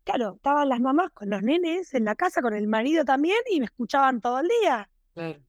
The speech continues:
Speaker 1: Y era como, bueno, o, o, o a-, tiramos el teléfono a mamá por la ventana, o
Speaker 2: <laughs>
Speaker 1: hacemos, <laughs> o hacemos un poco de lo que esta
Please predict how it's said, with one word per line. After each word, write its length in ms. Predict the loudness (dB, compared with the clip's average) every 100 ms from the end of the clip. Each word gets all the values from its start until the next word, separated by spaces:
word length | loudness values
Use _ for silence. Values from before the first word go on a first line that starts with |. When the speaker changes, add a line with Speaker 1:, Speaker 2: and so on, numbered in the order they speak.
| _ _
Speaker 1:
Y 180 | -8 -2 0
era 140 | 0 0
como, 320 | -2 -2 -4 _ -2
bueno, 300 | 2 2 0
o, 160 | -4 -6 -4
o, 180 | -4 0
o 120 | 0
a-, 120 | 0 -6 -8
tiramos 320 | 0 0 2
el 80 | 0
teléfono 320 | -2 0 0
a 40 | 0
mamá 220 | 0 0
por 100 | 2
la 100 | 2
ventana, 440 | 0 0 2 4 2 0 _ -20 -16 -6
o 100 | -6
Speaker 2:
<laughs> 0 |
Speaker 1:
hacemos, 360 | -4 -4 -4
<laughs> 880 | _ -12 0 0 0 _ _ -14 0
o 80 | 0
hacemos 480 | 2 0 0 0 -2
un 140 | -4
poco 260 | -2 2 2
de 80 | 2
lo 120 | 0
que 80 | -4
esta 240 | 0 0